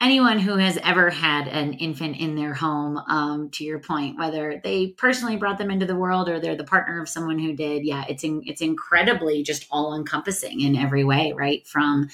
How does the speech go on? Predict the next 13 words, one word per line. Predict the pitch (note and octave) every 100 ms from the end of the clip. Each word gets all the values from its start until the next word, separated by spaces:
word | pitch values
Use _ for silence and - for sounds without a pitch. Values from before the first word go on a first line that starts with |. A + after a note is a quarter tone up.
| - -
the | -
sleep | C#3+ E3 D#3
schedule | - D#3 C#3+ D3+ D3+ D3+
and, | D3 C#3+ C#3+
and | C#3+ C#3+
the |
demands | C#3 D3 C#3+ C#3+ C#3+
and | C#3+
all | D3
the | C#3+
things | C#3+ C#3+ C#3
you're | C#3
sharing. | C#3 C#3+ C#3+ C#3 C#3